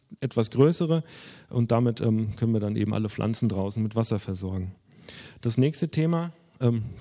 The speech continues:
zum Thema Strom. Jetzt geht's wieder nicht. Da. Habt ihr, habt ihr das schon gewusst?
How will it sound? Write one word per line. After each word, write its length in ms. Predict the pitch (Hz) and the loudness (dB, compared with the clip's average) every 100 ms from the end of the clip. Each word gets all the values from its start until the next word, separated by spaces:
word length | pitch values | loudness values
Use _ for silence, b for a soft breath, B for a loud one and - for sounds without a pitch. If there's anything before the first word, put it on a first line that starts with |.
| - | -12
zum 180 | - 120 | -6 -2
Thema 260 | 127 120 | -2 -2
Strom. 580 | 110 - - 113 139 202 - - _ _ _ _ _ _ _ _ _ _ _ _ _ _ _ - | -4 -8 -4 0 0 0 -4 -20 _ _ _ _ _ _ _ _ _ _ _ _ _ _ _ -20
Jetzt 180 | 151 - | -20 -16
geht's 240 | - - | -16 -14
wieder 140 | - - | -14 -14
nicht. 240 | 120 - _ _ _ _ _ _ _ _ _ | -18 -20 _ _ _ _ _ _ _ _ _
Da. 180 | - - 104 b b b b b b b _ | -14 -14 -18 b b b b b b b _
Habt 220 | - - | -16 -14
ihr, 60 | - - | -16 -6
habt 240 | 131 127 | -4 2
ihr 100 | 147 | 4
das 160 | 175 160 | 4 2
schon 200 | 165 156 | 2 0
gewusst? 520 | 139 131 185 - - | 2 2 0 -4 -12